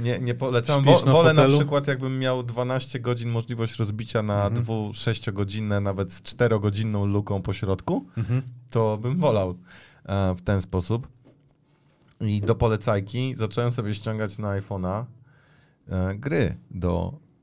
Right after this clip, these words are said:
Speaker 1: e, g-, gry do, do, żeby mi ten czas umiliło, po prostu.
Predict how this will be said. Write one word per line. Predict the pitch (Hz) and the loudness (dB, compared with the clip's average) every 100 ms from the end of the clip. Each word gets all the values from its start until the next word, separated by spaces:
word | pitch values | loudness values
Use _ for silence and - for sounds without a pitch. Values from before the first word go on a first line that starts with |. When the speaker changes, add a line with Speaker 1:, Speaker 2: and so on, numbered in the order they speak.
| - 98 | -12 -6
Speaker 1:
e, | 87 90 | -4 -4
g-, | 90 82 | -8 -10
gry | 92 95 107 104 | -6 -4 -2 -2
do, | 95 90 90 90 90 90 - - | -2 -2 0 0 -2 -4 -10 -2
do, | 120 151 170 | 0 2 0
żeby | 151 135 | 0 -2
mi | 135 | -4
ten | 127 131 | -4 -4
czas | 131 120 | -4 -4
umiliło, | 101 90 87 80 - | -4 -4 -4 -6 -6
po | 113 | -6
prostu. | 104 90 - | -4 -4 -6